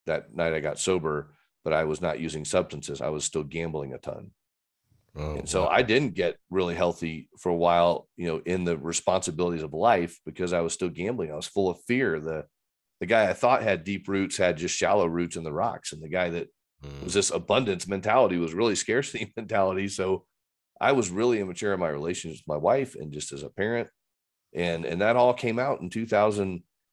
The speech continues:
Speaker 1: eleven when I lost my insurance agency and the walls crashed down again. Suicidation came back. I was beating myself up again, right? And, and then I ended up doing a major mental breakdown in two thousand twelve in my recovery, which sent me to prison for a while.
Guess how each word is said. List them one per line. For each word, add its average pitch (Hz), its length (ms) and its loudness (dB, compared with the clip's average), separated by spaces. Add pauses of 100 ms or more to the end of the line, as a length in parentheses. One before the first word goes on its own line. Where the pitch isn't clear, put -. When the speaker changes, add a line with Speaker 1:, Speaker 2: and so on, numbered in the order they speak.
(180)
Speaker 1:
eleven 101 340 4
when 90 100 2
I 82 60 0
lost 98 320 2
my 101 100 0
insurance 101 440 -4
agency 82 420 -4
and 78 80 -4
the 71 40 -4
walls 76 320 0
crashed 98 320 2
down 98 220 -2
again. 104 320 -8
Suicidation 92 840 0
came 104 200 -2
back. 117 320 -2 (680)
I 65 40 -8
was 71 100 -6
beating 80 300 -8
myself 104 360 2
up 110 160 4
again, 110 380 0
right? 90 400 -4
And, 76 380 -8 (500)
and 85 160 -2
then 92 280 -4
I 90 160 2
ended 101 200 2
up - 160 -4
doing 95 240 -2
a 80 140 -4
major 95 340 -2
mental 95 300 -4
breakdown 90 520 0
in 78 60 -6
two 101 160 -6
thousand 92 360 0
twelve 98 260 2
in 95 40 -6
my 95 120 0
recovery, 95 480 0
which - 180 -8
sent 85 140 -4
me 95 80 -2
to 90 80 -4
prison 107 340 -4
for - 140 -14
a 57 80 -12
while. - 340 -14